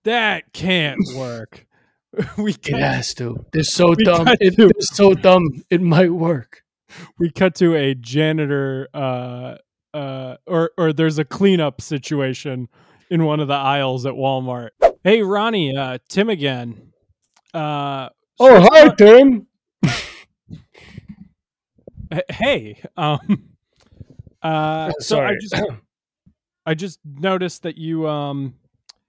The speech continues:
Speaker 1: these olive jars shattered all over aisle, uh,
Speaker 2: Yeah, I was,
Speaker 1: seven.
Speaker 2: um,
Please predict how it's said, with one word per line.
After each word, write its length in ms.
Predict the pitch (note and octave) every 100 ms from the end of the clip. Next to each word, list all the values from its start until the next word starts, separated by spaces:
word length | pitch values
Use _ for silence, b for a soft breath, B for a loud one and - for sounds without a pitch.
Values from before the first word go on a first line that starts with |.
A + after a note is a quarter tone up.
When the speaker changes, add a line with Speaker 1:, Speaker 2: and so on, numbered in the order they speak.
| _ _ _ - -
Speaker 1:
these 320 | D#3+ C#3 B2+ _ _ _ _
olive 420 | A2+ E3+ F3 D3+ B2+
jars 580 | D3+ C#3 C3 A#2+ - _ _
shattered 560 | - E3 C#3+ C3+ B2+ B2
all 220 | B2+ B2+
over 260 | A#2+ A#2+
aisle, 560 | G#2+ B2+ B2 A#2 A#2 A2 _ _ _ _ _ -
uh, 80 | D#3
Speaker 2:
Yeah, 320 | D#3 D3 C#3+
I 40 |
was, 260 | E3+ F3+ D#3+
Speaker 1:
seven. 160 | E3+ E3
Speaker 2:
um, 360 | D#3 D3 C#3+